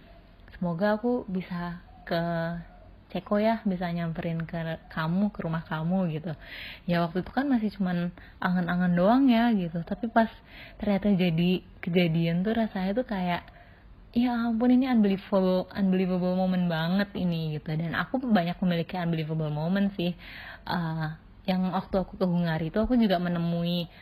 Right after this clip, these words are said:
untuk datang untuk menemui incoming aku satu tahun yang lalu gitu. Wah, itu seneng banget rasanya. Jadi,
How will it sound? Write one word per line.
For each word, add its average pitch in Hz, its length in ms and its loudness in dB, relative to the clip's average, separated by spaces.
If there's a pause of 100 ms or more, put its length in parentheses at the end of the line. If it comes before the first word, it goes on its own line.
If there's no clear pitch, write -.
(220)
untuk 214 480 0
datang 226 400 2
untuk 240 160 2
menemui 202 640 0 (300)
incoming 185 480 -2
aku 180 240 -4
satu 220 240 -2
tahun 180 260 0
yang 170 80 -2
lalu 175 380 0 (240)
gitu. 160 160 -10 (240)
Wah, 175 240 -8
itu 196 160 -6
seneng 180 320 -2
banget 208 480 0
rasanya. 247 720 0 (320)
Jadi, 262 320 0